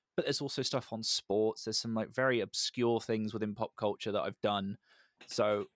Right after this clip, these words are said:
go there, have a look. I think there's over eighty odd episodes at the moment. Uh, I am on a little break at this point in time, but I am gathering some more episodes to come back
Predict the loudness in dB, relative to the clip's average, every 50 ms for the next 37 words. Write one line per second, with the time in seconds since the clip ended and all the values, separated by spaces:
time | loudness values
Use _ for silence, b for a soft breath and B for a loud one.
0 | _ _ _ 0 2 2 4 4 4 4 4 4 4 2 2 -2 -6 -6 -2 0
1 | 2 4 4 4 4 4 0 -6 -14 -4 -4 -4 -2 -2 -4 -4 -2 0 2 2
2 | 2 2 2 2 2 2 2 0 -2 -2 -2 -2 -2 -2 0 2 2 2 2 0
3 | -2 -4 0 2 2 2 2 0 -2 -4 -2 0 2 2 2 2 2 0 0 -2
4 | -2 -8 -12 _ _ _ _ _ _ _ _ _ 0 0 2 4 2 2 2 2
5 | 0 2 2 0 -2 -2 -4 -4 -2 0 0 0 -2 -4 -2 -2 -2 -2 -4 -6
6 | -4 -4 -4 -4 -2 0 0 0 0 0 0 -2 -2 -2 -4 -2 0 0 0 2
7 | 0 0 -2 -4 -6 -6 -4 -4 -2 -2 -2 -4 -4 -4 -2 -2 -2 -2 -4 -6
8 | -6 -6 -2 -2 -4 -4